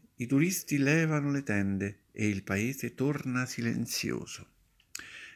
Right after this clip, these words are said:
Insomma, levare le tende è un modo simpatico, a volte ironico, per dire che qualcuno se ne va,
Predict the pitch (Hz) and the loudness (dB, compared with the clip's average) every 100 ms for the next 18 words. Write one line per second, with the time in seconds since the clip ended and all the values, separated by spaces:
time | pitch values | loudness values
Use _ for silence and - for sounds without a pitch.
0 | - 113 156 127 110 - 110 107 127 123 | -6 4 6 6 4 2 0 2 2 2
1 | 120 - 123 117 120 95 95 101 101 104 | 0 -2 -2 0 2 0 2 0 -2 -4
2 | - - 101 92 104 110 98 139 135 87 | -6 -4 -4 0 0 0 0 0 -2 -2
3 | 107 156 - 78 90 98 - 90 92 123 | -2 -2 -4 -4 0 -2 -2 -2 0 0
4 | 139 160 - 214 - - - - - - | -2 -2 -2 -4 -6 -20 -20 -20 -20 -20
5 | _ 131 131 110 123 107 110 - 139 - | _ -10 -4 -2 0 0 -2 -2 -4 -2
6 | 110 104 104 101 - 143 107 82 87 | -2 0 -2 -2 0 2 2 0 -2